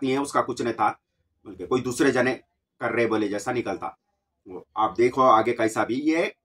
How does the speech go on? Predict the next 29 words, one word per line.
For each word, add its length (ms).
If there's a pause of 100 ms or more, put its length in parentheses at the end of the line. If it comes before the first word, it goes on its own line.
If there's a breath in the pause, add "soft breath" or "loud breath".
कुछ 100
भी 240 (180)
वो 100
नहीं 120
है। 80
उन्ना 220
पहले 240
सोचे 420 (260 soft breath)
किसका 220
तो 120
भी 100
डर 380
डालेंगे 320
बोल, 240
अ, 120
बोल 200
के, 120 (420)
दाऊद 220
इब्राहिम 340
का 160
या 120
किसका 340
भी, 240 (280)
मगर 200
वहाँ 160
पे 120
क्या 140
होता, 480 (220)
"अरे, 260